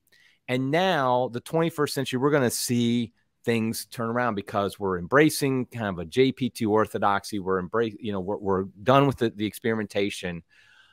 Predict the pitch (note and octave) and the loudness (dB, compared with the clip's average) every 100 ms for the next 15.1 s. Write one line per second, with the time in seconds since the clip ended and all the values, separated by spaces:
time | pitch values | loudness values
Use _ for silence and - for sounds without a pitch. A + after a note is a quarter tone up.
0 | _ _ C3 B2 B2 B2 B2 - _ - | _ _ -2 0 0 -2 -6 -10 _ 4
1 | D3 - F#3 E3+ - - _ - D3 - | 4 4 4 4 0 -10 _ 2 2 2
2 | D3+ D3 C#3 - F3 D3+ C3 D3+ D3 G2+ | 0 2 2 8 10 8 8 4 4 -2
3 | G2+ - E3+ D3+ - D3+ C3+ A#2+ - _ | -2 0 0 0 4 8 8 6 -2 _
4 | _ _ - B2+ - G3+ - C3 D3+ D3 | _ _ -4 -4 -4 -14 -2 6 6 6
5 | A#2+ C3 C3 B2+ B2+ G2+ G2+ A2 A#2+ B2+ | 4 2 2 -2 0 0 2 2 4 2
6 | - A#2 - D3+ C#3 F#2 - A#2 D3+ C3 | 4 2 4 2 2 -6 -6 2 6 6
7 | - _ _ - C#3+ C#3 G#3 G3+ D#3+ F3+ | 2 _ _ -8 -2 2 2 2 2 4
8 | E3 C3+ - B2+ C#3+ - D#3+ - A2 - | 4 2 -2 -2 0 2 0 0 -6 2
9 | F#3+ C3 A2+ - C3+ A2+ G#2 C#3+ F2+ E2+ | 4 4 2 0 0 0 2 2 2 -2
10 | - - _ - - - _ _ C3+ C#3 | -10 -14 _ -20 -20 -20 _ _ 0 2
11 | C#3 C#3 A#2+ D#3+ - D#3 C3 A#2+ E3 E3+ | 2 -2 -2 -2 0 0 0 0 0 0
12 | G#2 A2 - C3+ A2 E2+ A2 G2 C#3+ D#3+ | -2 -2 0 0 0 -2 -2 -2 -2 0
13 | C#3+ B2+ - A#2 A2 G#2 G#2 G#2+ A2 - | -2 -2 0 0 0 -2 -4 -4 -4 0
14 | B2 D#3+ - - - C#3 B2 G#2 - - | 4 4 2 -6 2 4 4 2 -8 -10